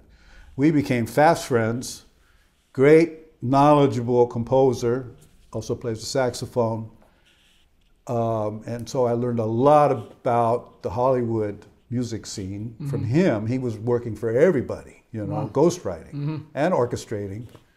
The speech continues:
Speaker 1: um, television and movies. And kind of through his influence, um, a couple of things happened, but, uh,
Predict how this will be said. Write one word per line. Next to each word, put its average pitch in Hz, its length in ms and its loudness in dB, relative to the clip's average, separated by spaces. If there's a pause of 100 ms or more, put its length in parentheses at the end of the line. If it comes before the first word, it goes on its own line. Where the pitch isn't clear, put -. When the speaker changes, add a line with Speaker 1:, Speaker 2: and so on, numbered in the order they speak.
(640)
Speaker 1:
um, 110 640 -6 (1300)
television 156 540 4
and 135 140 -2
movies. 123 540 -2 (960)
And 143 420 0 (580)
kind 202 220 2
of 196 120 0
through 196 200 0
his 175 260 4
influence, 135 840 0 (220)
um, 131 560 -2 (100)
a - 40 -20
couple 226 240 4
of - 60 4
things 123 240 2
happened, 147 500 2
but, 139 280 -2
uh, 131 300 4